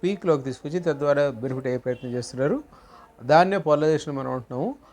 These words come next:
ఆ పోలరైజేషన్ చేయడానికి సమాజంలో ఎన్ని రకాలుగా విడిపోయే అవకాశం ఉంటే అన్ని రకాలుగా విడగొట్టడానికి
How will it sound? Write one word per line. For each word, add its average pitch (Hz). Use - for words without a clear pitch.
ఆ 165
పోలరైజేషన్ 190
చేయడానికి 156
సమాజంలో 170
ఎన్ని 170
రకాలుగా 160
విడిపోయే 139
అవకాశం 127
ఉంటే 151
అన్ని 135
రకాలుగా 139
విడగొట్టడానికి 123